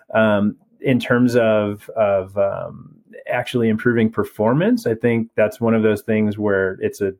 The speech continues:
it's a maybe based on what we're seeing. I, I, I think this is another one of those times where we see the application of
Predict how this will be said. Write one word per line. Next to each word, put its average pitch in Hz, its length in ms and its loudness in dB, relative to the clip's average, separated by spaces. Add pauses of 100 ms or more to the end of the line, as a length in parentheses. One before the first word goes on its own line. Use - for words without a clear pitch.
it's - 180 -12
a 101 80 -6
maybe 120 600 -6 (360)
based 127 240 0
on 127 80 4
what 123 140 2
we're 113 100 0
seeing. 123 440 0
I, 117 100 2
I, 120 160 2
I - 1000 -10
think 127 140 2
this 123 140 0
is 117 100 0
another 120 260 2
one 117 120 2
of 113 60 2
those 107 140 0
times 110 340 -2
where 110 140 2
we 104 140 0
see 110 640 -2 (120)
the 104 640 -4 (160)
application 120 960 -2 (540)
of 135 540 0